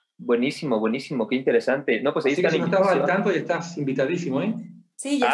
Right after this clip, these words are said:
Speaker 3: están
Speaker 1: perfecto.
Speaker 3: invitados. Eh, el curso empieza el veintiuno y el próximo jueves tenemos la masterclass del mes en Academia Cinéfilos, que va a ser sobre cine y literatura, que también va a dar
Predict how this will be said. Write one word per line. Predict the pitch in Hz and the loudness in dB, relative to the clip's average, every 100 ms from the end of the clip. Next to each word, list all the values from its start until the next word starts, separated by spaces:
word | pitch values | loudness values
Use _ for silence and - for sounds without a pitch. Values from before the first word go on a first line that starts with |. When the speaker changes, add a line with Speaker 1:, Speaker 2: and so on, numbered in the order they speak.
| - | 2
Speaker 3:
están | 294 | 2
Speaker 1:
perfecto. | 330 262 | 0 0
Speaker 3:
invitados. | 277 262 277 285 294 - - 214 | 2 2 4 4 0 -4 -6 0
Eh, | 220 208 202 190 - | 2 4 2 0 -6
el | 233 233 | -6 -4
curso | 269 285 | -6 -4
empieza | 311 285 294 | -2 0 0
el | |
veintiuno | 247 226 233 262 285 | 0 -2 -4 -2 -2
y | 240 | 0
el | 233 226 | -2 0
próximo | 277 285 294 269 | -2 -2 -4 -4
jueves | - 302 240 220 285 - _ _ - | 2 2 4 0 -4 -10 _ _ -4
tenemos | 220 226 233 233 254 - _ _ | 0 2 2 2 0 -6 _ _
la | 208 208 208 | 0 0 0
masterclass | 220 277 320 254 233 220 214 | 0 0 0 -4 -2 -2 -2
del | 196 | -4
mes | 196 196 | -6 -4
en | |
Academia | 185 180 180 196 | -4 -4 -6 -8
Cinéfilos, | 185 170 196 208 208 | -10 -12 -6 -6 -4
que | 180 | -2
va | 185 | -2
a | |
ser | 190 202 180 | -2 -6 -6
sobre | 185 170 165 | -8 -6 -6
cine | 165 208 | -6 -6
y | 214 | -6
literatura, | 185 170 165 185 202 | -4 -8 -6 -4 -4
que | - | -6
también | 160 165 175 190 | -12 -10 -8 -4
va | 185 | -2
a | |
dar | 175 175 | -2 -4